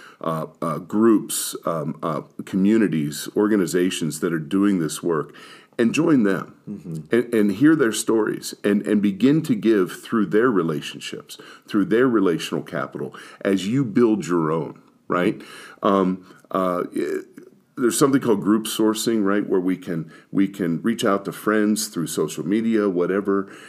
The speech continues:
Speaker 1: and, and find out what, what people are passionate about.
Speaker 2: Mm-hmm.
Speaker 1: Uh, find people who are, who are giving generously. And I'm not talking, you know, five dollars here, ten dollars there. I'm talking about a realignment of, of, of our, of our budget, of our personal, um,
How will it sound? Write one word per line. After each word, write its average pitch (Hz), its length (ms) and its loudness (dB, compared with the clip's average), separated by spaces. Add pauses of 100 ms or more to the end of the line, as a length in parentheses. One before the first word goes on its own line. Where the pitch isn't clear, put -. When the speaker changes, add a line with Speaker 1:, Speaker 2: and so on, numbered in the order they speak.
(160)
Speaker 1:
and, 90 360 0
and 95 120 -2
find 240 340 0
out 220 100 0
what, 156 260 -2
what 147 160 0
people 156 260 0
are 120 80 2
passionate 95 520 -6
about. - 400 -14
Speaker 2:
Mm-hmm. 104 340 -12
Speaker 1:
Uh, 92 160 -4
find 165 340 2
people 156 340 -2
who 120 380 0
are, 95 300 -2 (280)
who - 180 2
are 101 100 6
giving 92 580 0
generously. 92 680 0
And 90 80 -2
I'm 135 140 4
not 143 180 0
talking, 110 460 -2
you 90 100 -2
know, 76 80 -4
five 87 280 -4
dollars 76 360 -2
here, 78 160 -2
ten 85 240 -6
dollars 65 360 -6
there. - 100 -8
I'm 151 100 -2
talking 143 380 -2
about 90 440 -2 (480)
a 87 60 -2
realignment 95 720 2
of, 78 300 -8
of, 78 380 -6
of 87 160 -2
our, 76 200 -4 (120)
of - 100 -6
our 71 100 -2
budget, 95 640 0
of 78 140 -6
our 71 100 -6
personal, 90 640 -2 (380)
um, 71 360 -6